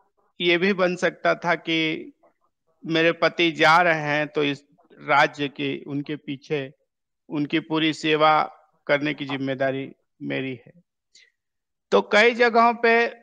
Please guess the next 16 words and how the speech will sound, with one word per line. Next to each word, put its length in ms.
मैं 340
किसी 260
को 160
कटघरे 540
पे 160
नहीं 180
ला 180
रहा 120
हूँ, 100
महिलाओं 440
को 220
ये 100
नहीं 160
कह 200
रहा 120
हूँ, 280